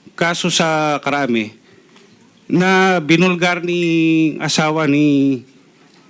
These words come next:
Ricky Santa Isabel, sir, na makikita pa yun sa YouTube. Mismong siya nagpa-interview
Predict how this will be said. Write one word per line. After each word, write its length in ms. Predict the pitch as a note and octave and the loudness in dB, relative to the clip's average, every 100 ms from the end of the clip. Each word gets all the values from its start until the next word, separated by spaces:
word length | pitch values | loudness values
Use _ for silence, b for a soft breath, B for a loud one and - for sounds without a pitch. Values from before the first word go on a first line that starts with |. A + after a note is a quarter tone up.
| - - - | -20 -20 -6
Ricky 400 | D3 E3 E3+ E3+ D#3 | 0 2 4 2 4
Santa 240 | - D3+ D3+ | 2 2 2
Isabel, 560 | C3+ - C#3 C3+ C3 | 0 0 0 0 0
sir, 320 | - D3+ C3+ - B B B B - C3 C3+ - | 0 0 0 -6 B B B B -6 -2 -2 -2
na 240 | F3 F#3+ G3 | 0 2 2
makikita 560 | G3 F#3 F3 F3+ F#3 | 2 -2 -2 -2 -2
pa 160 | F3+ E3+ | -2 0
yun 160 | E3 | 2
sa 160 | D#3 E3+ | 2 2
YouTube. 480 | D3 C#3 C#3 D3 A2 | 2 2 2 -2 -2
Mismong 880 | - - E3 - G3 F#3 F#3 F3 E3 | -8 0 2 4 4 4 4 2 0
siya 240 | - F3 | 0 2
nagpa-interview 960 | E3+ E3 - D3+ D3+ D#3 D3 C#3 B2+ | 2 0 -2 0 2 2 0 0 0